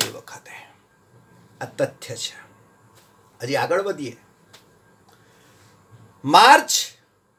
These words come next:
ઓગણીસો ને તેતાલીસ, સિંધમાં, સિંધની પ્રાંતિક ધારાસભામાં પાકિસ્તાનનો ઠરાવ પસાર થયો.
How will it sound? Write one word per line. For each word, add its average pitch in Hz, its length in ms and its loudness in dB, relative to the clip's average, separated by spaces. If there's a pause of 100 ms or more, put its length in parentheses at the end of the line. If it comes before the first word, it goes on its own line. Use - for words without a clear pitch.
(340)
ઓગણીસો 277 460 6
ને 277 120 8
તેતાલીસ, 247 1040 4 (1400)
સિંધમાં, 262 1080 4 (2000)
સિંધની 254 640 6
પ્રાંતિક 214 760 0
ધારાસભામાં 202 1040 2
પાકિસ્તાનનો 262 920 0
ઠરાવ 262 640 6
પસાર 127 360 -8
થયો. 104 380 -20